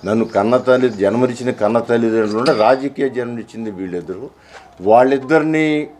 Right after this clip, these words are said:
మా, నాకు సీటు ఇవ్వలేదు కాబట్టి వాళ్ళిద్దరినీ, ఆ, మీరు, ఆ, అభియోగం పెట్టి వాళ్ళ, వాళ్ళ మీద ఏమైనా ఎగనిస్ట్గా మాట్లాడితే నాకు ఇండిపెండెంట్ అవసరం లేదు,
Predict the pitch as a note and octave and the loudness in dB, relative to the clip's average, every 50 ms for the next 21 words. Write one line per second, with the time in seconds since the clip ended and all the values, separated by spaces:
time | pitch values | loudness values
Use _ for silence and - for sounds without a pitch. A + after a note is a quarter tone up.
0 | - _ _ _ _ - A#2+ A#2+ A2+ A2+ A2+ A2+ A#2 A2+ A2+ A2+ A2+ A2 A2 A#2+ | -20 _ _ _ _ -20 -14 -10 -8 -6 -4 -2 0 2 4 4 4 4 4 2
1 | B2 A#2 A#2+ - B2+ C#3+ C#3+ B2 D3 C#3 C3+ C#3+ C#3 C3+ C3+ C3 C#3+ C#3 C3+ - | 2 2 0 -2 -4 -4 0 0 0 2 4 4 2 2 4 4 4 4 4 4
2 | C#3 B2 B2 B2 A#2+ G#2+ G#2+ B2+ B2+ C3 C3+ C3 B2+ A#2+ G#2+ - - - - - | 4 4 4 2 0 -4 -2 0 0 2 2 0 0 -2 -4 -10 -14 -20 -20 -20
3 | - - _ _ - A2 A2 A2 A2 A2 A2 G#2+ A2 A2+ A#2 A2 A#2 A2+ G#2+ G2 | -20 -20 _ _ 0 4 6 6 6 6 6 4 2 2 2 2 2 2 2 0
4 | E2 - - - B1+ E2+ G2 G2 F#2+ G2 G2 G2 F#2+ F#2+ F#2+ F#2+ F#2+ F#2+ F#2 F#2+ | -4 -8 -10 -8 -6 -4 -2 -2 0 0 0 0 0 0 0 0 -2 -2 0 0
5 | F#2+ F#2 G2+ G2 G#2+ C3 C3 B2+ A#2 B2 A#2+ G#2 A2+ A2+ A2+ - A#2 A#2 A2+ A2 | 2 2 0 2 4 4 4 4 2 -2 -4 -4 -4 -4 -4 -6 -4 -2 0 2
6 | G#2 G#2+ G#2 G#2 G2+ G#2+ G#2 G#2+ A2+ G#2 A2+ A2+ G#2+ A#2 A2+ A2 G#2+ G2+ G2+ A2 | 2 2 2 2 0 0 0 0 0 0 -2 0 0 0 0 0 2 2 2 2
7 | A#2 G#2+ G2+ - G2+ G#2 G2+ G#2 G#2 G2+ - B2+ A2 - D3+ D3 B2+ A#2 A2 G2+ | 0 -2 -4 -4 -4 -2 0 0 0 0 0 -2 -4 -2 -4 -2 0 0 0 0
8 | G#2+ G2+ F2 - - - - - - - _ F#2+ G#2 A2 B2 A2 A#2+ B2+ B2 A#2+ | 0 -2 -4 -4 -8 -16 -20 -20 -20 -18 _ -8 -4 -2 0 2 2 0 2 2
9 | B2 A#2+ A2+ - B2 B2 B2 B2+ C#3+ | 0 0 0 -2 -2 -2 -2 -2 -2